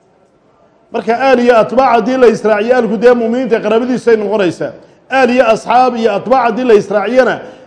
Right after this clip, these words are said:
aalkiisu waa qaraabadiisa mu'miniinta ah. Asxaabtiisa waa se atbaacduna waa kuwii dee diintiisa ku raacay ayay noqonaysaa. Marna mufrad bay tahay, macno ballaaran bay noqonaysaa. Marna waxyaalo kale la socdo khaas ayay noqonaysaa.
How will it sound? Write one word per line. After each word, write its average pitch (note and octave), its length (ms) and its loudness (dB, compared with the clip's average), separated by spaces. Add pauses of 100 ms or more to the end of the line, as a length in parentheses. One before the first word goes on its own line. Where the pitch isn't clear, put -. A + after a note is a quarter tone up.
(200)
aalkiisu A#3+ 560 -2
waa A#3 120 4
qaraabadiisa A3+ 600 0
mu'miniinta G#3+ 640 -4
ah. D#3 180 -4 (1000)
Asxaabtiisa A#3+ 580 -2
waa B3 160 2
se A#3+ 120 -2
atbaacduna A#3 580 2
waa A3 200 4
kuwii A#3 220 -6
dee G3+ 160 4
diintiisa A#3 520 -4
ku A#3 120 -4
raacay E3+ 460 0 (460)
ayay G#3+ 240 4
noqonaysaa. G#3 500 -2
Marna A3 240 -2
mufrad A3+ 320 -2
bay G#3+ 240 2
tahay, A3 160 -2
macno A3 220 -4
ballaaran G#3+ 340 2
bay A3+ 80 -2
noqonaysaa. G#3 520 -4 (340)
Marna A#3 260 0
waxyaalo A3+ 480 0
kale A3 240 4
la A3 80 0
socdo G3 360 -4
khaas G#3 440 -2 (800)
ayay E3 300 -2
noqonaysaa. C3+ 720 -8